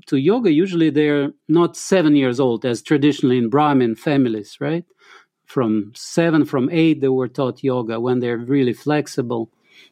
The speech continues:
no issues, no stresses yet. And these days, I have a lot of students, clients who is, like, over forty and over fifty, when they need yoga therapy, not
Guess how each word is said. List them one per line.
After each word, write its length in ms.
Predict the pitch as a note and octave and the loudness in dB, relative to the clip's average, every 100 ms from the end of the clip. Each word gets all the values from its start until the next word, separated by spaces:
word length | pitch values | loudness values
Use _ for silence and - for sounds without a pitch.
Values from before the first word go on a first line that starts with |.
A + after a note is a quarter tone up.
| - | -4
no 320 | C#3 C#3 C3+ | 0 2 2
issues, 520 | D3+ D3+ - C#3 A#2 | 2 0 -2 -2 0
no 480 | C#3 C#3 C3+ B2+ A#2+ | -2 0 0 0 -2
stresses 640 | A2 - D#3+ D#3+ D3+ C#3+ C3+ | -6 -4 0 0 -2 -4 0
yet. 340 | C#3 B2+ B2 _ _ _ _ - - _ _ - | -2 -2 -8 _ _ _ _ -20 -20 _ _ -2
And 400 | E3+ E3+ E3+ E3 - | 2 4 2 0 0
these 220 | E3+ E3+ | 0 2
days, 400 | D3+ D3+ D#3+ E3 F3+ | 2 4 2 0 -6
I 260 | C#3 C3 A#2 | -6 -6 -8
have 220 | - C#3 | -6 -2
a 40 | C3 | 0
lot 360 | C3 C#3+ D3 | 0 0 0
of 100 | C3 - | -4 -8
students, 640 | - - D3+ D3 C3+ - | -10 0 2 4 0 -4
clients 460 | - C3+ C3 B2+ | -4 0 2 0
who 220 | A#2+ B2+ A#2+ | -2 -4 -4
is, 180 | G#2+ | -4
like, 180 | G#2+ G2+ - | -6 -8 -6
over 260 | B2 A2+ | -6 -4
forty 640 | G#2 - - D3+ D3 C3 A#2+ | -8 -8 0 2 4 2 -2
and 220 | A#2 A#2 | -4 -6
over 200 | A#2 A2 | -6 -6
fifty, 600 | - E3 D#3 - B2 A2 _ _ _ _ - | -2 0 0 -2 -8 -8 _ _ _ _ 0
when 280 | C3 B2+ | 0 2
they 140 | C3 C#3 | 0 4
need 260 | D3+ B2+ | 4 2
yoga 260 | A2+ C3 B2 | 0 0 -2
therapy, 500 | - G3 C3 A2 A2+ | -2 0 0 -4 -6
not 380 | A2+ B2+ B2+ | -2 -2 -4